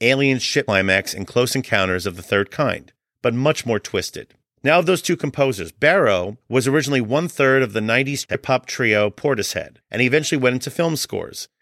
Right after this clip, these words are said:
as many other notable pop composers have, including Danny Elfman and Trent Reznor. Salisbury is actually a lifetime composer who actually kicked off his career in the nineties, initially composing music for nature documentaries,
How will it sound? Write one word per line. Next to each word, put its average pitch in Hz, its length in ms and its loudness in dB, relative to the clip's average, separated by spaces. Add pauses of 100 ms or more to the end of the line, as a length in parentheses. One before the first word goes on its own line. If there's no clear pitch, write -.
as 139 180 0
many 185 240 4
other 139 220 2
notable 127 400 2
pop - 320 0
composers 101 500 -4
have, 95 320 0
including 95 560 -4
Danny 98 220 0
Elfman 101 400 -2
and 107 100 -2
Trent 120 220 -2
Reznor. 113 400 -2 (260)
Salisbury 120 880 0
is 117 140 -4
actually 131 260 2
a 113 60 4
lifetime 117 500 0
composer 104 640 -2 (220)
who - 120 -6
actually 160 320 0
kicked - 300 -4
off 139 160 2
his 135 140 -2
career 120 300 0
in 110 80 0
the 113 60 0
nineties, 107 540 0 (100)
initially 147 400 2
composing 120 460 0
music 98 260 -2
for 143 120 -2
nature 156 340 0
documentaries, 85 800 -6